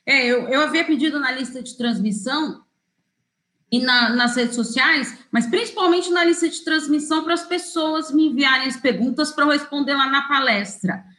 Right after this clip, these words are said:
E bastante gente me mandou mesmo.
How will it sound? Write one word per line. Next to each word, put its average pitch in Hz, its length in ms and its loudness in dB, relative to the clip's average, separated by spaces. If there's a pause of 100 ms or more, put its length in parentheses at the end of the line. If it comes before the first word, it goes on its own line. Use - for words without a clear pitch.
(140)
E 269 440 4
bastante 269 460 2
gente 330 340 2
me 311 80 2
mandou 294 460 0
mesmo. 220 440 0